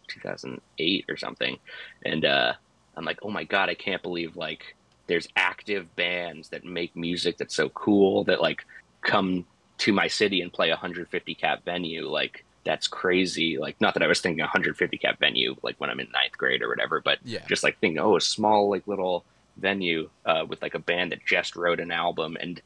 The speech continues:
Speaker 1: it's not Blink one eighty-two touring an album that's fifteen years old. It's
Speaker 2: Yeah.
Speaker 1: like, Oh, like, this band's, like,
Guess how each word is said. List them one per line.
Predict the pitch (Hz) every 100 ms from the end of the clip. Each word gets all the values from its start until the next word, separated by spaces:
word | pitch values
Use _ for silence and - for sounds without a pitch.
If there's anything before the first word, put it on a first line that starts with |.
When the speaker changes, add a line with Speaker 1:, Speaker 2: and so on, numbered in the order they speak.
| _ _ _ _
Speaker 1:
it's | 107 -
not | 90 - - -
Blink | 95 92
one | 85
eighty-two | 85 80 - 82
touring | - 87 87
an | 85
album | 82 85 82
that's | 78 - - _ _ -
fifteen | 101 - 92 85
years | 87 85 90
old. | 87 82 82 -
It's | - 80
Speaker 2:
Yeah. |
Speaker 1:
like, | 71 - -
Oh, | 87 78 78 - _ - -
like, | 71 76
this | 80 -
band's, | 73 73 76 - - -
like, | 67 67